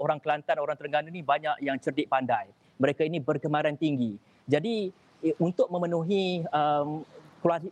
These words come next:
kualifikasi yang mereka ada, berkemaran tinggi ini di Kelantan, di Terengganu mungkin tidak cukup. Mungkin tidak banyak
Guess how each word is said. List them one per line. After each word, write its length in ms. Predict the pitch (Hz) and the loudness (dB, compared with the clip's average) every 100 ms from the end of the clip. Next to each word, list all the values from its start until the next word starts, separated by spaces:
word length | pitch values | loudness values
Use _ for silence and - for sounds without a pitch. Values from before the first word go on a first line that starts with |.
| - | -2
kualifikasi 720 | 175 165 175 170 160 - 170 | 0 0 -2 -2 -2 0 0
yang 80 | 151 | 2
mereka 320 | 151 156 131 | 0 0 -2
ada, 240 | 135 143 | 0 0
berkemaran 400 | 165 147 139 139 | 0 -4 -2 -2
tinggi 320 | 139 139 147 | -2 -4 -4
ini 120 | 147 175 | -6 -6
di 160 | 143 165 | -2 0
Kelantan, 400 | 175 175 175 165 | 0 0 -2 -2
di 80 | |
Terengganu 320 | 170 170 175 202 | -2 0 0 -2
mungkin 320 | 190 - 180 | -2 -2 0
tidak 240 | 170 - | 0 2
cukup. 320 | 180 - 123 - _ _ - | 0 0 -2 -4 _ _ -4
Mungkin 240 | 170 185 | 0 0
tidak 240 | 156 127 | 0 0
banyak 240 | 131 156 | 0 -2